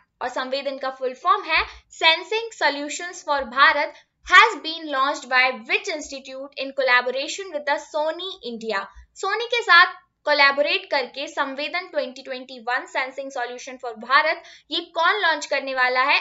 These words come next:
आईआईटी मद्रास। तो आईआईटी मद्रास और Sony India, इन दोनों का collaboration है और hackathon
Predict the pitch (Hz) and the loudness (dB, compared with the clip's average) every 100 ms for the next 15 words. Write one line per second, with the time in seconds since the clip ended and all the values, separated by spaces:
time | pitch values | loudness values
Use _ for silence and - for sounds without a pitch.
0 | - 233 233 226 220 359 - - - 226 | 2 2 2 0 -4 -6 -6 -12 -14 -2
1 | 247 214 233 139 - - _ - - 277 | 0 2 2 2 0 -12 _ -8 6 8
2 | 302 302 349 320 285 339 392 - 285 302 | 8 4 -4 -6 2 6 6 6 -4 -4
3 | 302 294 311 269 247 220 - 254 269 277 | -2 -2 -2 -4 0 0 -2 -6 -6 -4
4 | 285 294 262 240 240 254 320 - 403 392 | -4 -4 0 0 0 -4 -6 -6 -4 0
5 | 415 403 302 - 285 285 285 | 0 0 0 0 -2 -2 -2